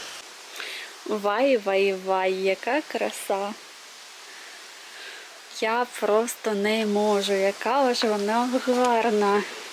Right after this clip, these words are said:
Такі бутони гарні. Ну, не такі великі, прям, хоча отам воно.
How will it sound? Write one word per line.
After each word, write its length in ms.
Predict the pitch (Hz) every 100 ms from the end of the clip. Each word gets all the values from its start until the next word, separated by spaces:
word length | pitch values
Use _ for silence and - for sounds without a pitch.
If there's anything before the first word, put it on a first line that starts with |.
| - - - - - - - - - - - -
Такі 240 | - - 202
бутони 540 | 196 202 196 208 233
гарні. 500 | 214 208 202 202 208 214
Ну, 140 | 269
не 140 | 233 220
такі 280 | 240 285
великі, 440 | 320 285 269 247 233
прям, 240 | 226 208 220
хоча 340 | 214 277 359
отам 440 | 226 - 233 311 294
воно. 220 | 196 202